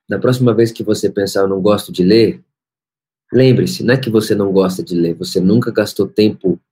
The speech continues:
suficiente, disciplinadamente com a leitura,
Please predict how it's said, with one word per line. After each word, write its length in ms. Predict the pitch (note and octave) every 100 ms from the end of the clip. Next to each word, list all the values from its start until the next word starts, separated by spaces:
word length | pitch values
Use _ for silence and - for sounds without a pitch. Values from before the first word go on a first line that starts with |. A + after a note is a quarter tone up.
| _
suficiente, 960 | - D3 C#3+ C3+ - G2+ G2 F#2+ - F2+
disciplinadamente 1040 | A#2 A#2+ B2+ C3 A#2 A2 G#2 G2 G2 G2 F#2
com 220 | A2 A2
a 40 |
leitura, 600 | G2+ F2+ F2+ A2+ F#2+ F2+